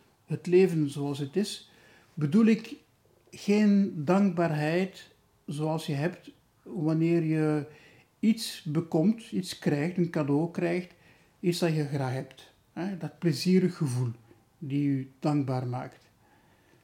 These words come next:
Dankbaarheid, zoals ik het zie, is een attitude van de open geest, van zazen, die de dingen ziet zoals ze zijn, los van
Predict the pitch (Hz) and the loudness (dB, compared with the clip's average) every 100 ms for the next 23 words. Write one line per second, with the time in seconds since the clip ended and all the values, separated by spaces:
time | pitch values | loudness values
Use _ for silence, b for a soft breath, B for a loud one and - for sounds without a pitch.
0 | - _ _ _ b b b b b - | -20 _ _ _ b b b b b 2
1 | 220 262 254 254 254 254 262 - 180 156 | 6 6 6 2 2 0 -2 -10 -8 -2
2 | 175 170 240 233 - - 196 214 - 175 | 0 0 -2 -4 -6 -2 0 0 0 -2
3 | - 170 160 156 160 - - - 185 175 | 0 0 2 0 -2 -10 -18 -4 -2 0
4 | 180 - 220 233 185 160 165 143 147 156 | -2 2 4 4 4 2 0 0 -2 -4
5 | - - 208 196 160 143 123 - - _ | -10 0 0 4 2 0 -4 -10 -20 _
6 | _ _ _ _ _ - 160 135 143 143 | _ _ _ _ _ -6 -4 -2 -6 -6
7 | 147 - _ _ _ 175 147 175 175 156 | -12 -16 _ _ _ -2 2 4 4 4
8 | 247 247 202 190 220 - - - 180 170 | 4 4 2 0 -2 -4 -18 -12 -6 -2
9 | 170 170 - 151 143 139 - _ _ _ | -2 -2 -4 -4 -2 -4 -10 _ _ _
10 | _ _ b b b b b - 180 240 | _ _ b b b b b -4 0 0
11 | - - - - 160 180 185 | -4 -10 -14 -10 -2 0 0